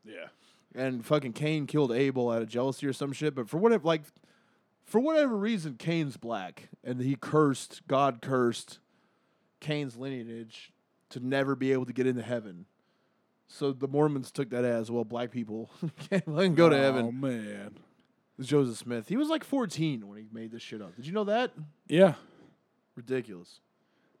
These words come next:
Speaker 1: People just bought it hook, line, and sinker. When I was
Speaker 2: Like, what the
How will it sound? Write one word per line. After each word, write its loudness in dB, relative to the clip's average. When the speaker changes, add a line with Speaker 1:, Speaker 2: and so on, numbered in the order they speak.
Speaker 1:
People -8
just -8
bought 0
it -2
hook, -6
line, 0
and -6
sinker. -10
When -4
I 0
was 0
Speaker 2:
Like, 4
what -
the -8